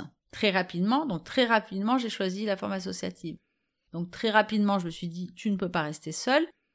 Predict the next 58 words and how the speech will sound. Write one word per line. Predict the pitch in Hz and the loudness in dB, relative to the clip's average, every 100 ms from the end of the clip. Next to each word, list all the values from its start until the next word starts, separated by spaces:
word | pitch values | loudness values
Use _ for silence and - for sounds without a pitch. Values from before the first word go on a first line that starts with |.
| _ _ - | _ _ -6
Il | 170 | -4
va | 170 | -2
falloir | 160 196 254 | 0 2 0
que | - | 0
tu | 165 175 | -4 -4
fédères, | - 175 165 214 214 | -2 0 4 4 6
euh, | 160 | 4
des | 151 165 | 4 2
gens, | 170 196 233 | 2 4 4
euh, | 226 180 | 4 2
autour | - 180 226 | 0 -2 -2
de | 208 208 | -2 -2
ce | |
projet. | - 196 190 160 175 - _ _ _ _ - | -2 0 0 0 -4 -8 _ _ _ _ 2
Comme, | 220 220 214 | 6 8 8
euh, | 202 190 190 | 8 8 8
j'habite | 180 202 240 247 | 6 6 4 2
moi-même | 202 190 202 196 | 2 4 2 2
dans | |
le | 170 | 0
quartier | 170 170 185 | 0 -2 -2
des | 165 160 | -2 -2
Eaux | 170 | -4
Claires, | - 254 339 359 - _ _ _ _ _ _ | 2 4 6 4 -8 _ _ _ _ _ _
que | - 196 190 185 | -2 2 2 2
ma | 185 175 | 2 0
fille | 175 185 175 | -2 -2 0
allait | 160 160 | 0 -2
à | |
l'école, | 156 160 - 156 151 | -2 -4 -2 -2 -2
euh, | - | -6
dans | - | -8
le | - | -10
quartier, | - 143 - 262 294 339 - - | -8 -10 -2 2 4 4 -2 -6
bah, | 233 | -8
forcément, | - 180 196 214 247 240 | -4 -4 -2 2 4 2
j'étais, | 196 175 - 208 202 | 2 -2 -2 0 4
euh, | 180 170 - | 4 2 -2
entourée | 170 175 185 202 | -2 -2 0 0
de, | 196 170 160 | 2 2 0
de | 156 | -2
parents | 160 156 165 | 0 0 0
d'élèves, | 160 165 196 220 214 | -2 2 4 4 2
euh, | 175 165 | 0 -2
des | 160 165 | -2 -2
parents | 156 165 175 | -2 -2 -2
de, | 165 160 | -2 -4
de | 160 | -4
ma | 156 175 | -4 -6
fille, | - 214 208 - | -4 -2 -2 -2
et | 170 | -2
des | 165 160 | 0 0
parents | 147 170 170 190 | 0 -2 0 -2
des | 170 151 165 | -2 -4 -2
amis | 165 175 175 | -2 -2 -2
de | 156 | -4
ma | 156 156 | -8 -8
fille. | - 247 277 330 | -6 0 2 0